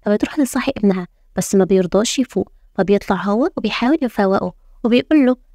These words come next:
إن هما بعد ما يصلوا هياخدوا يلعبوا هما الاتنين بالعجلة سوا، وبيجهزوا هما الاتنين علشان يروحوا الفجر سوا. وفاتح ما بيبقاش عارف أي حاجة خالص عن الصلاة، فسلمان بيحاول يفهمه ويبسط له المعلومة بكل سهولة.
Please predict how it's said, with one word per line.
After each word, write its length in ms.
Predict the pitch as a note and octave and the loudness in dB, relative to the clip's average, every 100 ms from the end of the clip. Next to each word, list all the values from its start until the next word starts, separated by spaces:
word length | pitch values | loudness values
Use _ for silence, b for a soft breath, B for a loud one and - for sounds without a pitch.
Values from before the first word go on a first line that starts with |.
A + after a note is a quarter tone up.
| G#3+ | 0
إن 60 | |
هما 160 | A#3 E4+ | 4 4
بعد 240 | G#3+ G3 | 2 0
ما 120 | F#3+ | 0
يصلوا 380 | F#3 - G#3 F#3 F3+ | 0 0 0 0 0
هياخدوا 400 | G3 G3+ A3 G#3+ | -2 -2 0 0
يلعبوا 260 | F#3+ G3 | 0 0
هما 180 | G#3 G#3 | 0 2
الاتنين 320 | G#3 - G#3+ | 2 2 2
بالعجلة 460 | G3+ F#3+ G3+ A3 A#3 | 2 0 -2 -2 -2
سوا، 280 | - F#3 F3 - _ - | -4 -4 -6 -10 _ -8
وبيجهزوا 540 | F3+ G3 F3+ F#3+ G3 G3+ | 2 2 2 0 2 2
هما 120 | G#3 | 2
الاتنين 340 | G#3 - B3 F4 | 2 0 0 0
علشان 400 | G3+ G3+ - D4 | 0 0 4 4
يروحوا 260 | B3+ A#3+ | 4 2
الفجر 360 | B3 - A3 A3 | -2 -2 0 0
سوا. 280 | G#3 F#3+ F#3 _ _ _ - | 0 -4 -4 _ _ _ -8
وفاتح 560 | A3 C#4 D#4+ A#3 - A3 | -4 0 0 0 -2 -4
ما 60 | |
بيبقاش 380 | G3+ G3+ - - G#3+ | -2 -4 -4 -4 -2
عارف 220 | G#3+ - - | -2 -2 -4
أي 100 | G#3+ E4+ | -2 -2
حاجة 320 | - A#3+ G#3+ | 0 0 0
خالص 400 | - G#3+ A#3 - | -2 0 0 0
عن 80 | F#3+ | -2
الصلاة، 360 | - G3+ F#3 - _ _ - | -2 -4 -4 -6 _ _ -8
فسلمان 400 | G3+ G3+ F#3+ G3+ | -2 2 4 2
بيحاول 360 | G3+ - G#3 | 0 -2 0
يفهمه 440 | G3+ F#3+ F3+ A3 D4+ _ _ - | 0 0 0 0 0 _ _ 0
ويبسط 520 | G#3 G#3+ - B3+ - | 2 0 -2 -4 0
له 60 | C#4+ | 2
المعلومة 380 | G#3 G3+ G3+ | 2 0 -2
بكل 380 | A#3 - G#3+ C#4 | -2 0 2 2
سهولة. 320 | - G3+ F3+ | -2 0 0